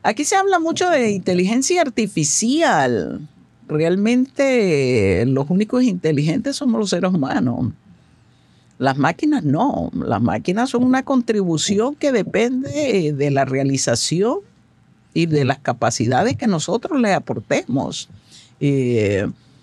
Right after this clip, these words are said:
pueden facilitar en realizar con mayor destreza, mayor velocidad, más que con mayor destreza,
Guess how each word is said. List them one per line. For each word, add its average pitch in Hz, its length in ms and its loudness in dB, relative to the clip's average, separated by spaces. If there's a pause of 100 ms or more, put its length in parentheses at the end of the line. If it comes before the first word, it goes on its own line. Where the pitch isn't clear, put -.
(180)
pueden 156 260 0
facilitar 196 760 0
en 254 140 2
realizar 202 720 0
con 247 140 2
mayor 185 360 2
destreza, 233 540 0
mayor 226 260 2
velocidad, 220 720 0
más 151 200 0
que 180 140 -2
con 180 160 -4
mayor 143 300 0
destreza, 190 800 -2